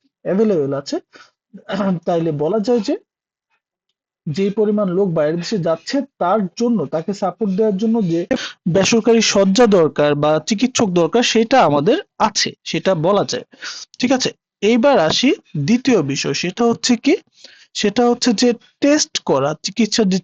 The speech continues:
টেস্ট, বিভিন্ন, আহ, আহ, মানে কি রিপোর্ট থাকে, এক্স-রে রিপোর্ট বলি, এনজিওগ্রামের রিপোর্ট বলি, এন্ডোস্কোপি, সিটি স্ক্যান, বিভিন্ন রিপোর্ট।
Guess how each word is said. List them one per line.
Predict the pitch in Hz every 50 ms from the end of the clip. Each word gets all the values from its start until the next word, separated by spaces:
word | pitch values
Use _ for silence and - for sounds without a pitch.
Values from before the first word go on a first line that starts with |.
| _
টেস্ট, | - 131 127 - - - - - - 165 - _ _ _ _ _ -
বিভিন্ন, | 165 175 - 196 196 185 185 190
আহ, | 180 160 151 156 151 147 143 139 135 135 139 - _ _ _ 185
আহ, | 175 165 165 160 - - - _ _ _ _ _
মানে | - 165 165 151 151
কি | 156 165 156
রিপোর্ট | 156 165 190 185 - 214 196 185 - _
থাকে, | - 147 131 - - 135 147 165 165 - _ _ - -
এক্স-রে | 151 151 147 - - 170 156
রিপোর্ট | 151 151 156 - 185 170
বলি, | 165 185 180 175 165 156 156
এনজিওগ্রামের | 147 151 151 151 147 151 151 147 147 143 139 143 135
রিপোর্ট | 135 139 131 - 165 160 156
বলি, | 151 156 151 151 147 139 135 - - - - - _ _ -
এন্ডোস্কোপি, | 139 143 143 147 143 - - 151 143 131 - 143
সিটি | - - 160 151 - 143
স্ক্যান, | 131 - - 151 131 139
বিভিন্ন | 151 170 160 - 160 143
রিপোর্ট। | 131 123 123 - 139 131 -